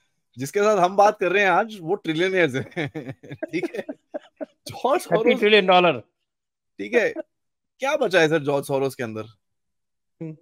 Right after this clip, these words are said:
Speaker 1: अभी जॉर्ज सोरोस का एक आर्टिकल आया है कल, by the way, उसके बारे में एक आर्टिकल आया है कि भाई चौ-, दो हज़ार चौबीस में अगर ट्रंप आ गया तो मेरी तो दुकान पूरी बंद हो जाएगी।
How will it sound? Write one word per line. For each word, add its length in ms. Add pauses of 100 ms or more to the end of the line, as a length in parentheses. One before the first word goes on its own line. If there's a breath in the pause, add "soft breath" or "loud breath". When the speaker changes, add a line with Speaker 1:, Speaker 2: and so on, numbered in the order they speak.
(220)
Speaker 1:
अभी 260
जॉर्ज 260
सोरोस 300
का 100
एक 160
आर्टिकल 400
आया 180
है 60
कल, 220
by 160
the 60
way, 180
उसके 180
बारे 200
में 100
एक 80
आर्टिकल 340
आया 120
है 80
कि 140
भाई 200
चौ-, 460
दो 160
हज़ार 180
चौबीस 360
में 100
अगर 120
ट्रंप 320
आ 100
गया 160
तो 100
मेरी 200
तो 120
दुकान 320
पूरी 200
बंद 180
हो 60
जाएगी। 300